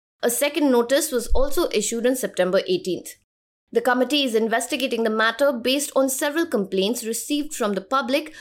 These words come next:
after an article was published in the Wall Street Journal on August fourteenth. The Wall Street Journal report titled,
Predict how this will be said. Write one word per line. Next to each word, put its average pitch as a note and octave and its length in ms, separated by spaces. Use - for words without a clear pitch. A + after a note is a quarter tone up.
after D4+ 240
an D4+ 180
article D#4 440
was A3 160
published A#3 500
in G#3+ 120
the F#3+ 60
Wall G#3+ 240
Street C4 320
Journal F#3 460
on C4 220
August F3+ 280
fourteenth. F3+ 520
The A3+ 80
Wall C#4 180
Street D4+ 260
Journal G#3+ 280
report A3 480
titled, A3 480